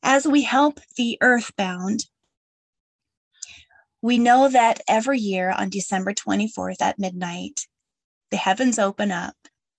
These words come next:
And in my mind, when they show this to me, it really looks like a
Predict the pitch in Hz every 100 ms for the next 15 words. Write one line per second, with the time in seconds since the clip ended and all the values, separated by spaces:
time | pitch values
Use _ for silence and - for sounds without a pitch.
0 | _ - - - 196 190 - - _ 214
1 | 214 214 220 220 247 277 240 214 202 196
2 | - 220 208 196 - - 196 185 196 -
3 | 220 214 220 226 208 196 - - 190 -
4 | 190